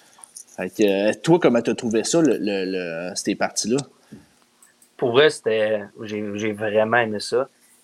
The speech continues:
Speaker 2: Puis, tu sais, pas juste, euh, tu sais, les parties, t'arrives là, tu sais, c'est, c'est quand même le Canadien, là, tout est, est organisé, là, il y a du monde, euh, préposé à l'équipement, ben, tu sais, on a ça junior aussi, mais tu sais, c'est, tu sais, c'est un, c'est un autre niveau.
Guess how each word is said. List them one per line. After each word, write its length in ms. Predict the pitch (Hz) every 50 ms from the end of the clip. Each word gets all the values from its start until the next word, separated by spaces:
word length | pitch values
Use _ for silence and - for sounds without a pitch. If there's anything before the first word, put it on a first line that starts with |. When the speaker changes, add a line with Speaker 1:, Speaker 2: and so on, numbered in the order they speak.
| _ _ _
Speaker 2:
Puis, 100 | - - -
tu 140 | - 123
sais, 80 | 123 113 -
pas 160 | - 120 117
juste, 340 | 113 135 131 - - - -
euh, 240 | 110 107 101 95 85 - _ _ _ _ _ _ - - -
tu 80 | - - -
sais, 120 | - 135
les 120 | 123 113 110
parties, 400 | - 113 110 - - - 110 98
t'arrives 420 | - 104 107 110 117 113 107 104
là, 240 | 113 120 120 127 120
tu 120 | - -
sais, 80 | - 120
c'est, 180 | - 123 110 101 - - - - - _
c'est 80 | _ -
quand 60 | - 117
même 140 | 117 120 120
le 80 | 117
Canadien, 540 | 110 - 117 110 107 110 104 104 113 127 135
là, 100 | 131 127 117 - -
tout 100 | - 127 123
est, 280 | - 123 110 104 104 104 - - _ _
est 140 | - 120 -
organisé, 680 | 123 120 120 123 120 113 113 107 107 107 117 120 123 120
là, 200 | 117 117 110 104
il 80 | 101 107
y 60 | 107
a 60 | 110
du 100 | 107 101
monde, 340 | 104 117 117 120 120 117 117
euh, 200 | 110 107 101 101 101 _ _ - - - - - _ _ _ _
préposé 380 | - - - 120 120 123 123
à 40 | 120
l'équipement, 880 | 117 110 - - - _ 117 117 117 117 117 117 117 117 117 117 113 113
ben, 220 | 107 104 107 104 101
tu 60 | 95 98 _ _ _
sais, 100 | _ -
on 160 | 110 107 104 107
a 40 | 104
ça 180 | 98 - 127
junior 400 | 120 120 120 117 110 113 120 110
aussi, 360 | 110 113 110 - - 127 147 143
mais 100 | 117 104
tu 160 | - 131 127
sais, 60 | -
c'est, 200 | - 107 101 -
tu 60 | -
sais, 120 | - 123 123
c'est 140 | - - 101
un, 240 | 101 101 92 92 92 - - _
c'est 100 | - -
un 160 | 127 113 113
autre 240 | 113 120 123 123 -
niveau. 380 | 117 110 104 98 113 120 127